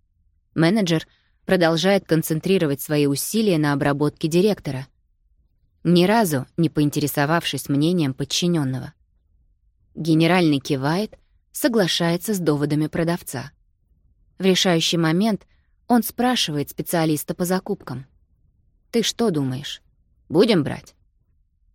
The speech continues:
Подчинённый качает головой. «Для нас это невыгодно». Деловые переговоры заходят в тупик. Все попытки продавца исправить свою ошибку и вовлечь в разговор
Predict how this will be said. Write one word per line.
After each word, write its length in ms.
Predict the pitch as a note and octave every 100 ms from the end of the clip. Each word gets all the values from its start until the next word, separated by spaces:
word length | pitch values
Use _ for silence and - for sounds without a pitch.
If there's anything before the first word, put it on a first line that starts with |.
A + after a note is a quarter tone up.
| _
Подчинённый 580 | F3+ - E3+ E3+ G#3+ A#3
качает 460 | F#3+ E3 D#3 C#3+
головой. 520 | D3+ D#3 D#3 D3 C3+ - _ _ _ _ _ _ _ _ _
«Для 200 | F3 F#3
нас 260 | F#3+ F#3+ -
это 180 | F3 E3+
невыгодно». 600 | F3 E3+ D#3 C3 C3+ C3+ _ _ _ _ _ _ _ _ _ _ _
Деловые 420 | D#3+ F3 E3 E3 E3
переговоры 600 | D#3+ D#3 D3 C#3+ E3+ D3
заходят 420 | B2+ - C#3+ C#3+
в 60 |
тупик. 500 | - D3 - D#3+ - _ _ _ _ _ _ _ _ _ _ _ _
Все 220 | - - F3
попытки 460 | F#3 - A3 -
продавца 600 | - F3 D#3+ - - G3+ -
исправить 560 | E3+ - F#3+ F#3+ D#3 -
свою 320 | E3 D#3 D3+
ошибку 540 | D3+ - G3 - D#3+
и 160 | - F#3+
вовлечь 460 | E3+ E3 F3+ F3+
в 40 | -
разговор 580 | D#3+ C#3+ D3+ D3+ E3+